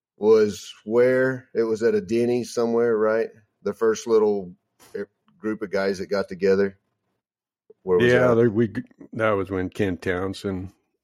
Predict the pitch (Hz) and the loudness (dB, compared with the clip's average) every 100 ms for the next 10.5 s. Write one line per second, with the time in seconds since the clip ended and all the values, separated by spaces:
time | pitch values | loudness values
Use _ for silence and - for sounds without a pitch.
0 | _ _ 92 87 87 85 90 _ - 107 | _ _ -8 -6 -8 -12 -18 _ -4 -2
1 | 98 98 95 98 92 87 92 92 - - | 0 0 2 2 0 -4 -4 -4 -6 -10
2 | - 95 95 90 87 87 87 90 87 92 | -4 -2 -2 -4 -4 -8 -8 -8 -8 -10
3 | _ _ _ _ 95 - 117 110 107 98 | _ _ _ _ -14 0 2 4 0 2
4 | 110 101 - 117 127 101 101 90 90 92 | 2 0 0 2 2 2 0 -2 -6 -4
5 | 90 95 95 - 92 92 90 87 90 - | -6 -8 -14 -8 -6 -6 -8 -12 -12 -8
6 | 98 92 92 95 _ 92 90 90 92 98 | -8 -6 -10 -14 _ -10 -6 0 2 2
7 | 92 92 95 - 98 98 95 90 82 82 | 0 0 -2 -2 -4 -4 -4 -6 -4 -2
8 | 82 82 _ - 98 147 139 135 120 104 | -2 -4 _ -16 2 4 6 4 2 2
9 | 98 110 95 80 - 92 90 - 92 95 | 0 0 0 -6 -12 -12 -12 -10 -10 -10
10 | 80 82 85 80 | -10 -14 -12 -14